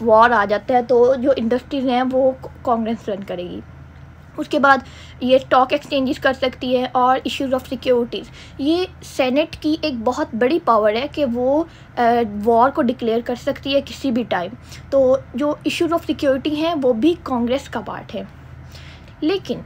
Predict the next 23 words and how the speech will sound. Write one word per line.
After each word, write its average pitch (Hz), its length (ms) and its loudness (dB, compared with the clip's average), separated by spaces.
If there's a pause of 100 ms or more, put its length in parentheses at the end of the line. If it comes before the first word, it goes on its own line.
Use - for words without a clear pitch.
(220)
यहाँ 277 300 -2
पे 320 60 2
आती 269 260 0
हैं 262 260 -2
दो 214 140 0
exception 214 520 -8 (840)
कि 294 320 2 (240)
ये 277 240 -2 (200)
power 247 300 -2 (260)
कब 277 220 0
कब 247 180 -2 (100)
यूज़ 226 220 -4
कर 240 140 -4
सकती 233 420 -4
है 214 160 0 (360)
Congress। 220 400 -4 (800)
इसमें 330 220 -6
सबसे 311 220 -6
बड़ी 302 160 -2
एक्सेप्शन, 277 520 -4 (240)
exception 269 440 -4
ये 226 160 2
है 233 200 2